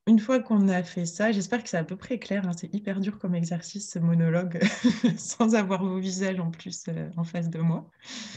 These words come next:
Euh, l'idée, c'est qu'une fois qu'on a fait ça, euh, on, on essaye de, de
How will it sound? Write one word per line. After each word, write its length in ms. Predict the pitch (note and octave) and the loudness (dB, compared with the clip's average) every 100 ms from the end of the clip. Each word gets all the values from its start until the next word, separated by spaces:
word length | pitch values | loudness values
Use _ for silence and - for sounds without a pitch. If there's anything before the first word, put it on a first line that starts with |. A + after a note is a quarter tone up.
| - - - - _ _ - | -18 -20 -20 -20 _ _ -6
Euh, 460 | F#3 F#3 F3+ F3 | -2 0 0 0
l'idée, 340 | E3+ F#3+ G3 B3 | 0 0 2 4
c'est 160 | A#3 | 2
qu'une 160 | F#3+ G3+ | 4 4
fois 140 | A#3+ | 2
qu'on 180 | A#3 A3 | 2 2
a 120 | G3 | 2
fait 160 | F#3 G3 | 0 -4
ça, 460 | - G#3+ A3+ A#3+ - | -2 2 2 2 -2
euh, 720 | F#3 F3+ E3+ E3+ E3 D#3+ D#3 - | -4 -2 -2 0 -2 -2 -4 -2
on, 760 | E3+ D#3+ D#3 D3+ D3 C#3+ C#3+ - E3+ - - - | 0 0 -4 -6 -8 -10 -12 -12 -14 -14 -16 -12
on 260 | E3 D#3 E3 | -8 0 0
essaye 460 | E3 - A3 A#3 | 0 0 2 2
de, 380 | F#3 E3+ D#3+ D#3+ | 2 -2 -2 -4
de 460 | E3 E3 D#3 D3 | -6 -6 -6 -8